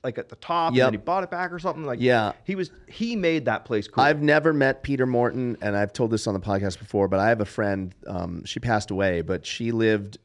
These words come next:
Speaker 2: uh, I mean, she, uh, worked at the front desk at the Hard Rock from day one, and, uh, she had a brain tumor,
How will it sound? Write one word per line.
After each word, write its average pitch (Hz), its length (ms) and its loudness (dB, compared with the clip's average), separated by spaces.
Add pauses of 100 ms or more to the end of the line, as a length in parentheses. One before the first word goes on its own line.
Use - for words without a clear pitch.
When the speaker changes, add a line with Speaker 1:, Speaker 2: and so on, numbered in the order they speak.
Speaker 2:
uh, 95 260 0
I 87 40 -4
mean, 98 120 -4
she, 123 260 -4 (220)
uh, 90 240 -4
worked 107 260 0
at 98 100 -8
the 87 340 -2
front 104 260 -6
desk 85 380 -4 (100)
at - 60 -18
the 92 80 -8
Hard 85 240 -4
Rock 85 340 -6 (400)
from 95 160 -6
day 101 160 2
one, 90 420 -6 (440)
and, 92 260 -2
uh, 82 200 -4
she - 120 -4
had 117 60 -2
a 98 40 -10
brain 101 280 0
tumor, 78 500 -8